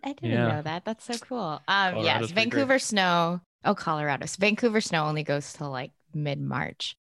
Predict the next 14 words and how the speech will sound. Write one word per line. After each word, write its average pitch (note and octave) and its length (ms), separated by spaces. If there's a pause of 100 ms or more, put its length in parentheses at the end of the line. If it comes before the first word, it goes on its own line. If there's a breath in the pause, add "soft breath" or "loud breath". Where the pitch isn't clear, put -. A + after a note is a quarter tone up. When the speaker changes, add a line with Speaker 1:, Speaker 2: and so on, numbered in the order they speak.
(160)
Speaker 1:
Ben, G3 340
I F3 220
heard, A3+ 500
how G#3 180
are B3 120
you F3 300
holding C#3 340
up? B2 220
I - 120
mean, D3+ 220
I've D#3 360
been E3 140
hearing D#3 320
that D3 120